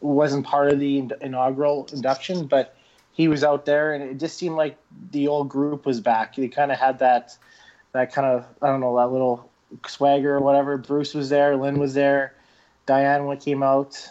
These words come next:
Um, so, uh, that's on top of my head 'cause I don't have that list. Uh, maybe Dexter can pull it up on the C five website, but we had,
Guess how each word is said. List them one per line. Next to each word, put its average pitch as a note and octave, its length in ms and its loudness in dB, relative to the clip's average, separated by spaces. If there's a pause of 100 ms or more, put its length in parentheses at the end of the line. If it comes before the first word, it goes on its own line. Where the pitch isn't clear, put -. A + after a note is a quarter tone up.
Um, A#2 580 -6 (340)
so, E3 240 4
uh, C3 160 0 (320)
that's D#3+ 260 -4
on F3 120 0
top D#3 260 -2
of D#3 60 -10
my C#3 100 2
head C#3 180 -4
'cause - 120 -16
I B2+ 80 -8
don't C3+ 220 -12
have C3 260 -8
that B2 180 -4
list. C#3 400 -14 (640)
Uh, A#2+ 160 -6
maybe C3 280 -6
Dexter C3 300 -4
can A#2+ 120 -10
pull B2 220 0
it B2 40 4
up B2 160 2
on B2+ 60 -2
the A#2 80 -6
C B2+ 180 -6
five A#2+ 260 0
website, B2 560 -2
but B2+ 120 2
we B2+ 140 2
had, B2 320 2